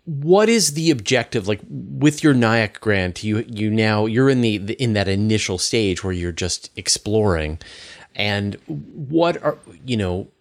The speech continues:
a lot of the questions that I'm asking you, you don't know the answers yet because that's the whole point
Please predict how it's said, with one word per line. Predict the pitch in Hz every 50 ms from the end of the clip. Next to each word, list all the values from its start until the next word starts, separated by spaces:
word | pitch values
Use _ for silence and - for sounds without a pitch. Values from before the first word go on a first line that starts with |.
| _ _ _ _ -
a | 135
lot | 123 127 143
of | 139 117
the |
questions | 123 - - 123 - - 131 120
that | 107 98
I'm | 95 92
asking | 110 113 135 151 - - 117 107 104
you, | 90 87 87 85 87 85 - - - - - _ _ _ _ _ _ _ _
you | - 175 139 127 120 113 147 160
don't | 139
know | 135 123 120
the | 123 139 202
answers | 233 - - 131 117 107
yet | 120 110 95
because | 87 123 123 120
that's | 107 127 120 -
the | 120
whole | 113 117 110
point | - - 135 123 113 104 - - -